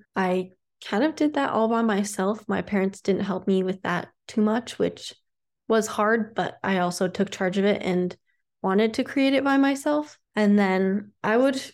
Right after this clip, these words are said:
advise homeschoolers my age to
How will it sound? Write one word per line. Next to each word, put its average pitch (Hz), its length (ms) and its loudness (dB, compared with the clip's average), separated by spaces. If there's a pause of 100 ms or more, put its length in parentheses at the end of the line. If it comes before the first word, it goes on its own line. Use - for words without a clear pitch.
(140)
advise 220 840 0 (520)
homeschoolers 196 1080 0 (100)
my 185 240 0
age 185 600 -2
to 214 600 2